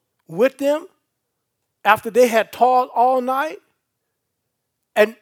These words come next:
and they were being of good cheer, and Je-, and they looked at him and said, and they were sore amazed. S O R E,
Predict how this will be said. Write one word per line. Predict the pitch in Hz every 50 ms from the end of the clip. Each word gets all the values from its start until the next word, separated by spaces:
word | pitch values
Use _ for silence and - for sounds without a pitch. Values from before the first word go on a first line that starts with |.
| _ _
and | - 196 190 196 202
they | 233 262
were | 247 208 196 170
being | 147 147 220 240 240 233
of | 214 180
good | 170 247 254 -
cheer, | - 269 269 254 240 - _ _ _ _ -
and | - 196 185 180 151
Je-, | 151 220 247 262 254 -
and | - 196 196 208
they | 226 226
looked | 208 196 233 254 - 262
at | 240 233
him | 233 233
and | 214
said, | - - 226 - _ _ _
and | - 208 196 214
they | 240 240
were | 208 208 190 180
sore | - - - - - - 262 262 262 269 269 269 277 277 277 - - - _ _
amazed. | - 202 214 208 214 220 226 233 233 220 202 175 147 131 117 98 92 - - _ _ _ _ _ _ _ _ _ _ _ _ _ _ _ _ _ _ _ _ _ _ _ _ _ _ _ _ _ _ _ _ _ _ _ -
S | 208 202 -
O | 240 226
R | 208 196 214 220 208
E, | 202 202 180